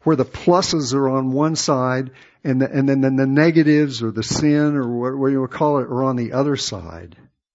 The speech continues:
But God's not like that. God takes all of our failures to the cross, and only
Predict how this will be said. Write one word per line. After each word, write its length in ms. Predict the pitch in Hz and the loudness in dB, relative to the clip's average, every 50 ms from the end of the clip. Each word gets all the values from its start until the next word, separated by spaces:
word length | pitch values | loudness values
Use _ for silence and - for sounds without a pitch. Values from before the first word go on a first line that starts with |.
| _ _ _ _ _ _ _ _ _ _ _ _ _ _ _ _ _ _ _ _ | _ _ _ _ _ _ _ _ _ _ _ _ _ _ _ _ _ _ _ _
But 100 | - 120 | -8 -6
God's 280 | - 135 139 143 - - | -4 -4 -4 -4 -6 -6
not 160 | 143 120 - | -8 -8 -8
like 260 | 117 120 123 - - | -8 -10 -10 -10 -14
that. 220 | 101 92 90 90 - _ _ _ _ _ _ _ _ _ _ _ _ _ _ _ _ _ _ _ _ _ _ _ _ _ _ _ _ _ _ _ _ _ _ _ _ _ _ _ _ _ _ _ _ _ _ _ _ _ _ _ _ _ _ _ _ _ _ _ _ _ _ _ _ - | -18 -18 -18 -20 -20 _ _ _ _ _ _ _ _ _ _ _ _ _ _ _ _ _ _ _ _ _ _ _ _ _ _ _ _ _ _ _ _ _ _ _ _ _ _ _ _ _ _ _ _ _ _ _ _ _ _ _ _ _ _ _ _ _ _ _ _ _ _ _ _ -6
God 260 | 123 123 131 135 135 | -4 -2 -2 -2 -2
takes 280 | - 156 123 104 - - | -2 -2 -2 -2 -4 -10
all 280 | - 117 120 139 143 | -8 -4 -4 -2 -2
of 100 | 147 131 | -4 -4
our 100 | 131 120 | -6 -8
failures 600 | 117 - - 139 135 135 123 110 101 95 92 - - | -10 -8 -6 -4 -2 -2 -2 -4 -8 -10 -10 -12 -12
to 120 | - 107 | -14 -14
the 80 | - - | -14 -14
cross, 440 | - - 127 113 107 101 - - | -10 -8 -8 -8 -8 -8 -10 -10
and 160 | 123 117 127 - _ - | -10 -12 -14 -12 _ -2
only 720 | 143 156 175 190 196 196 196 202 196 196 190 190 180 | 0 0 0 0 -2 -2 -2 -2 -2 -2 -4 -6 -8